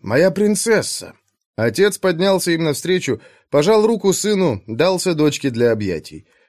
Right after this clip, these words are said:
Он был жарок, но шубу почему-то не снимал. "Бедные деточки, как же вам живётся?" Конечно, никто из детей не рискнул жаловаться при постороннем человеке.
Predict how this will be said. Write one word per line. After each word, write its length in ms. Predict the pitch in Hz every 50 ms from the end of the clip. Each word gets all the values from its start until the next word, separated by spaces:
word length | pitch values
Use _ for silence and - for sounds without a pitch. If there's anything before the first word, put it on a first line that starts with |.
| _ _ _
Он 240 | 175 180 175 165
был 200 | 160 170 165 156
жарок, 420 | 139 131 180 208 190 147 120 104 123
но 180 | 135 143 143
шубу 400 | 135 - - - 202 208 180 180
почему-то 460 | 165 - 151 - - 170 180 170 170 160
не 100 | 160 160
снимал. 500 | - - 170 165 151 107 85 80 - _ _ _ _ _ _ _ _ _ _ _ _ -
"Бедные 600 | 98 107 143 180 196 190 143 117 104 95 92 90
деточки, 600 | 80 90 85 82 - 90 - - - - 80 82
как 340 | - - 175 180 185 190 160
же 140 | 165 190 190
вам 240 | 202 202 196 190
живётся?" 720 | 165 170 185 185 180 185 165 127 - - - - - - _ _ _ _ _ _ _ _ _ _ _ _ _ _ _ _ _ _
Конечно, 440 | - 170 185 233 226 196 - 202 202
никто 300 | 202 202 185 - 185 190
из 160 | 185 175 165
детей 320 | 151 170 135 175 190 180
не 140 | 175 170 165
рискнул 480 | 151 147 139 - - 165 185 170 139 110
жаловаться 500 | 104 113 104 104 104 98 95 - - 104
при 140 | - 107 107
постороннем 640 | 107 113 104 - - 107 104 101 92 92 95 95
человеке. 560 | 92 - 113 110 110 107 98 87 78 - -